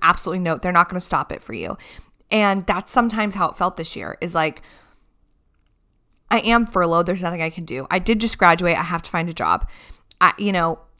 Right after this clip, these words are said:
like, you just sometimes have to just, like, hold on, close your eyes, wait for the drop, and the drop is always over sooner than you think it's gonna be. The drop looks really big on a roller coaster. It looks like it's gonna take you five years to get to the bottom,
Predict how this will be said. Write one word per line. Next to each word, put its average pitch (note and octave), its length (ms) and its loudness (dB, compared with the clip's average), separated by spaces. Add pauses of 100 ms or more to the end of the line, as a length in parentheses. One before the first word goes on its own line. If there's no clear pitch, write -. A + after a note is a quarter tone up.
(480)
like, G3 280 -2
you A3 100 2
just A3+ 220 -2
sometimes A3 440 -2
have G#3 280 -2
to G3+ 80 -4
just, F#3 240 -4
like, D#3+ 280 -2 (380)
hold A3 360 4
on, E3 360 4 (260)
close G3+ 340 2
your A3 120 4
eyes, D#3+ 380 4 (120)
wait F3 360 -2
for C4+ 140 2
the B3 80 0
drop, E3 480 4
and G3 120 -2
the F#3 60 -2
drop F#3 480 4
is G3+ 140 -2 (100)
always G#3 440 6
over F3+ 280 2
sooner E3+ 380 0
than E3 140 -4
you D#3+ 80 -6
think D#3+ 200 -10
it's D3 140 -10
gonna - 180 -10
be. - 240 -14 (460)
The G3+ 80 0
drop G#3+ 400 6
looks G3+ 340 -2
really F#3+ 220 -2
big D#3+ 300 -2
on D#3 120 2
a D#3+ 60 -4
roller D#3 220 -6
coaster. D#3+ 360 -6
It D3+ 140 -6
looks E3+ 260 -4
like G3+ 140 -2
it's G#3 100 -6
gonna F#3 200 -6
take F3+ 220 -10
you F3+ 60 -10
five D#3+ 320 0
years E3 200 -4
to - 80 -12
get - 120 -10
to F3+ 60 -14
the F3 80 -10
bottom, E2+ 420 -4